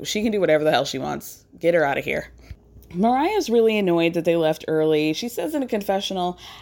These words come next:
"I could get why maybe if Olivia wanted to drive separately, um, in case she felt uncomfortable and wanted to leave, I get that. But I'm not understanding why she left so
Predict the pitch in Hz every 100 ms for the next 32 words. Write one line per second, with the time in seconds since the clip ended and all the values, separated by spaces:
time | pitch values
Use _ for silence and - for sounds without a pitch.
0 | - 359 381 330 - - 202 202 196 185
1 | 185 - - - 175 180 180 175 - 175
2 | 170 170 170 160 160 160 160 160 151 139
3 | 143 - 226 415 453 - 170 160 180 -
4 | - - - - 175 165 170 165 180 170
5 | 180 165 165 160 151 175 180 180 175 165
6 | 160 156 147 156 170 220 226 - 165 156
7 | 143 - 214 151 - - 196 247 254 214
8 | 190 180 190 180 170 170 - - - -
9 | _ 156 160 170 180 - 160 143 143 -
10 | 139 -